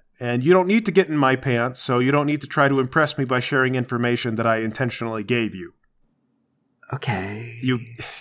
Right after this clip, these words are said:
Speaker 1: you look like you're not sure about this.
Speaker 2: Okay, well, let's suppose that hypothetically, we manage to hijack a spaceship, but then it runs out of gas, and then it's just you and me stranded out in space.
Speaker 1: Then what? We would share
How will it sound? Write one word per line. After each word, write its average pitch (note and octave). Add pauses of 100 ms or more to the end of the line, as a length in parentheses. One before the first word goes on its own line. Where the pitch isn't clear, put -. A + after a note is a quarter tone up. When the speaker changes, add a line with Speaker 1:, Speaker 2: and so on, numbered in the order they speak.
Speaker 1:
you D3
look E3
like D#3
you're D3+
not C#3
sure B2
about G2+
this. -
Speaker 2:
Okay, A#2 (100)
well, B2+ (480)
let's F3
suppose G#2+
that G#2+
hypothetically, - (240)
we B2
manage B2+
to C#3
hijack C3
a A2+
spaceship, -
but B2
then C#3+
it -
runs A#2
out G#2+
of A2
gas, D3 (400)
and B2+
then B2+
it's C3
just -
you C3
and C#3+
me A2
stranded A2+
out A2
in A2
space. - (1120)
Speaker 1:
Then A#2
what? A2 (180)
We A#2
would A2 (100)
share A#2